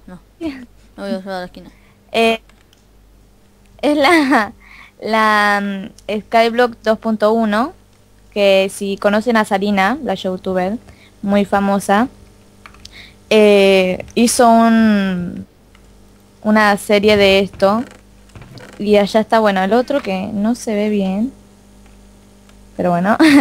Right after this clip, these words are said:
Speaker 2: <laughs> tuvimos que hacer el, <laughs> el coso de nuevo, el video de nuevo, porque habíamos hecho uno antes,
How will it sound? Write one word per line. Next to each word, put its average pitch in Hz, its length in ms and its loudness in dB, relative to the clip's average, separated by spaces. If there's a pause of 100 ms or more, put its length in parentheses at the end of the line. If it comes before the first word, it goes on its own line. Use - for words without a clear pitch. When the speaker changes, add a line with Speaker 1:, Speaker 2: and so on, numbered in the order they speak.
(120)
Speaker 2:
<laughs> - 360 -8
tuvimos 277 400 4
que 262 100 2
hacer 240 320 2
el, 233 760 2 (560)
<laughs> 440 560 -6
el 226 260 2
coso 262 340 0
de 226 180 4
nuevo, 214 680 2
el 190 200 0
video 202 280 4
de 214 120 2
nuevo, 208 320 0
porque 196 420 -2 (160)
habíamos 226 420 2
hecho 233 280 0
uno 233 200 2
antes, 214 500 -2